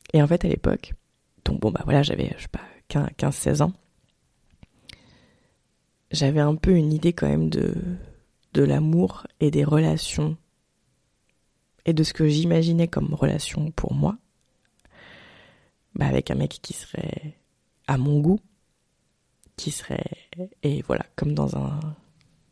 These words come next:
film Disney, hein, qui serait, euh, grand, beau, euh, voilà. Et bon, bah, on n'était pas tout à fait là-dessus, mais je m'étais dit, « Bon, c'est peut-être pas grave. Il a sûrement des qualités. » Je vais absolument pas vous faire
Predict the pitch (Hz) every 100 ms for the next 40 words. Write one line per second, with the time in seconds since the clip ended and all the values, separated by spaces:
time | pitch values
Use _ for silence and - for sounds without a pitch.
0 | _ - 147 139 139 135 - 202 156 143
1 | 143 - - - 50 - - 160 - 117
2 | - - - 117 - - - - - -
3 | _ _ - - - - - - - -
4 | 143 139 139 - 139 143 - 156 - -
5 | - - 151 - - - 170 233 320 -
6 | _ _ _ _ _ _ - 147 139 -
7 | - - - - - 220 _ _ _ _
8 | - - - - 50 50 - - - -
9 | _ _ _ _ _ _ _ _ _ _
10 | _ _ _ - 151 127 - 127 120 -
11 | - - - _ _ - - - _ _
12 | _ _ _ _ _ 196 156 - - -
13 | 147 131 123 - - - 50 - -